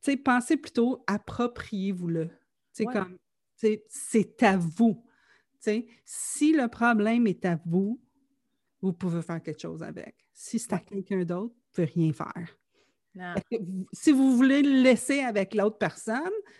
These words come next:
Speaker 1: ou si vous voulez que ça soit à l'extérieur de vous, ben continuez avec votre problème. Parce que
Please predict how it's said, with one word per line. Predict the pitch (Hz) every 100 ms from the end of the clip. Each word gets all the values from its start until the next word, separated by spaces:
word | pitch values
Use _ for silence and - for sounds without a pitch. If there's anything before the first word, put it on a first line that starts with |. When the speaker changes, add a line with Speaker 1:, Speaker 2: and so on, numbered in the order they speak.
| _
Speaker 1:
ou | 214
si | 202 -
vous | 196 202
voulez | 190 208 214
que |
ça | - 196
soit | - 208
à |
l'extérieur | 196 - 190 180 185
de | 180
vous, | 185 277
ben | 208
continuez | 175 185 - 214
avec | 233 214
votre | 196 190
problème. | 190 175 165 - 175 _ _ _ _
Parce | 190 175
que | -